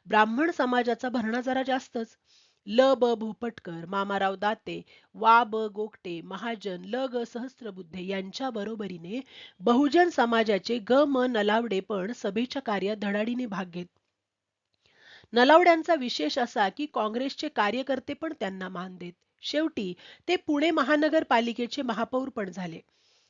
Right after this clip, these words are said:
इतर कार्यकर्त्यांच्या डोक्यावर सहसा न आढळणारी भगवी टोपी त्यांचे डोक्यावर सदैव दिसे. हिंदू महासभेचे अस्तित्व सदाशिव, नारायण आणि शनिवार पेठांपलीकडे फारसे जाणवत नसे.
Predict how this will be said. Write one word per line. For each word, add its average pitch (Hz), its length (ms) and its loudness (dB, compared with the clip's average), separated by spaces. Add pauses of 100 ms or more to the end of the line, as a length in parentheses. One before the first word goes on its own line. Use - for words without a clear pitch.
(160)
इतर 233 280 0
कार्यकर्त्यांच्या 214 840 0
डोक्यावर 185 560 -6
सहसा 254 480 -2
न 254 180 -2
आढळणारी 233 540 0
भगवी 196 400 -6
टोपी 185 320 -10 (460)
त्यांचे 254 320 0
डोक्यावर 233 400 2
सदैव 233 520 -2
दिसे. 160 240 -12 (1120)
हिंदू 233 280 -4
महासभेचे 208 640 0
अस्तित्व 180 540 -4 (340)
सदाशिव, 240 640 2
नारायण 202 640 0
आणि 247 240 -2
शनिवार 226 460 -2
पेठांपलीकडे 214 840 -2
फारसे 202 380 -4
जाणवत 185 440 -6
नसे. 170 240 -18